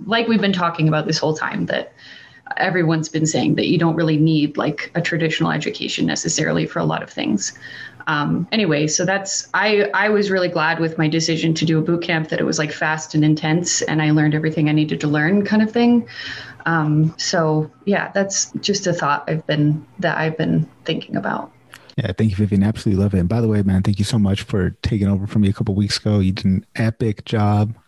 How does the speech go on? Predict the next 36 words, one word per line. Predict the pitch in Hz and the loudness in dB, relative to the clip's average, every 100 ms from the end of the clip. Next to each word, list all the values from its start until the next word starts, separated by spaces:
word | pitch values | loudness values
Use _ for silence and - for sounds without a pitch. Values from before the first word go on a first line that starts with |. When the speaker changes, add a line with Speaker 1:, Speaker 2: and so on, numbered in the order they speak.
| - | -4
Speaker 2:
I | |
absolutely | 90 92 - 95 87 | 0 0 -2 -2 2
love | 92 92 | 2 2
that. | 95 92 82 | 2 0 -2
So | - 98 85 85 - - - - | -2 0 0 0 -8 -18 -20 -4
thank | 113 104 | -2 0
you | 98 - | -2 0
for, | 101 92 101 | 0 2 2
for | - 101 90 90 - _ _ - | 0 0 0 0 -4 _ _ -8
crushing | - 104 - 104 | -4 -2 0 2
it | 90 | 2
as | 92 92 | 0 0
a | 92 82 | 0 0
hostess | 101 98 - 92 | 2 0 0 -4
for | - 92 | 0 0
me. | 92 90 - - 320 320 - | 2 0 -8 -16 -8 -8 -4
Speaker 1:
Oh | 190 | 0
yeah, | 175 165 | 0 0
you're | 165 170 | 0 -2
so | - 170 | 0 0
welcome. | 165 160 - 190 | -2 -4 -4 -4
Thanks | 220 220 - | -2 -2 -2
for | 208 180 | -4 0
those | 180 175 | 0 0
who | 160 | -2
showed | - 151 | -2 -2
up | - - - | -2 -6 -6
too. | - - - - | -6 -6 -8 -8
It | - | -6
was | - | -4
great. | 143 - - _ _ - 226 _ - | -6 -6 -8 _ _ -14 -14 _ -4
Speaker 2:
And, | 104 104 | 0 2
um, | 104 95 82 - | 2 2 0 0
like, | 107 - | -6 -2
yeah, | 120 95 | -2 0
that | 101 90 | -2 -4